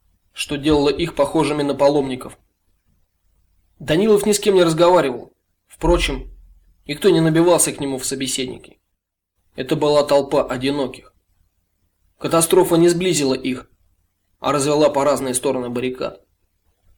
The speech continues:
Причем число этих баррикад приближалось к числу идущих. Можно было по пальцам пересчитать сплоченные группы, которые повстречались Саше за время его Одиссеи.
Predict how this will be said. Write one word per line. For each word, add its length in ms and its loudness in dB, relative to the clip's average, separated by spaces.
Причем 340 2
число 400 2
этих 260 -2
баррикад 440 2
приближалось 640 0
к 80 -20
числу 420 -4
идущих. 580 -2
Можно 380 2
было 300 4
по 180 2
пальцам 400 2
пересчитать 520 0
сплоченные 560 0
группы, 380 -4
которые 380 -2
повстречались 640 0
Саше 260 0
за 140 -2
время 260 -2
его 240 -4
Одиссеи. 680 -6